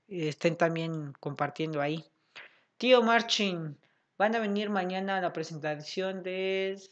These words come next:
Sam Baltasar. Eh, pues no nos habían invitado, no teníamos, o no tengo conocimiento de, de eso,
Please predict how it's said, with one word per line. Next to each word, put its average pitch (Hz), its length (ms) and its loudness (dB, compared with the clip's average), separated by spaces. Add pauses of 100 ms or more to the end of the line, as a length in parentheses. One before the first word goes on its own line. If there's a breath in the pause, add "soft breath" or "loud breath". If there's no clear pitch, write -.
(140)
Sam 185 800 -4 (480)
Baltasar. 196 880 -4 (960)
Eh, 185 260 0
pues 196 140 0
no 220 120 2
nos 233 200 0
habían 220 240 2
invitado, 220 500 10
no 214 140 0
teníamos, 202 560 0
o 170 180 0
no 190 140 0
tengo 196 300 0
conocimiento 165 680 -4
de, 143 380 -2
de 160 180 2
eso, 226 320 -2